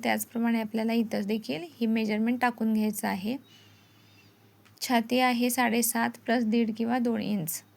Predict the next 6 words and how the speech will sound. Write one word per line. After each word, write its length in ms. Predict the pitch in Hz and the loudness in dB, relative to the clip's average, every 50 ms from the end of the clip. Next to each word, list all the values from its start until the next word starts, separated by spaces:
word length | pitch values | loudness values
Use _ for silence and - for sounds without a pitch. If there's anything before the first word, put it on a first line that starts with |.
| _ - - _ _ - - _ _ _ - - _ _ - - _ _ _ - _ _ _ - | _ -20 -20 _ _ -20 -20 _ _ _ -20 -20 _ _ -20 -20 _ _ _ -20 _ _ _ 0
मुंड्यातून 640 | 247 240 254 247 240 226 233 233 233 254 254 262 254 | 2 4 6 6 8 8 8 6 6 4 2 2 2
जो 120 | 240 269 | 2 2
आपण 300 | 269 262 240 - 240 254 247 | 2 2 0 0 0 0 2
गोलाकार 460 | 254 247 247 226 226 220 233 233 233 | 2 2 2 2 2 2 2 2 2
देणार 320 | 226 247 233 226 220 226 226 | 4 2 2 2 2 0 0
आहोत 360 | 226 214 196 - 226 240 269 | -2 -2 -2 -2 -2 -2 -4